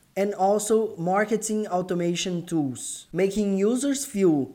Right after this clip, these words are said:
automated message and interactions more and more human-like. A I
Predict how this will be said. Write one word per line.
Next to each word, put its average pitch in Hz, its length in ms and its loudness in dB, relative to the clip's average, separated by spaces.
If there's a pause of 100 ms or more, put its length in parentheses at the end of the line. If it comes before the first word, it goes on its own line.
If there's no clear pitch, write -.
automated 185 720 0
message 185 600 -4
and 165 160 -4
interactions 175 920 -2 (120)
more 190 360 2
and 202 260 -2
more 175 300 2
human-like. 147 760 -4 (240)
A 185 260 4
I 170 360 2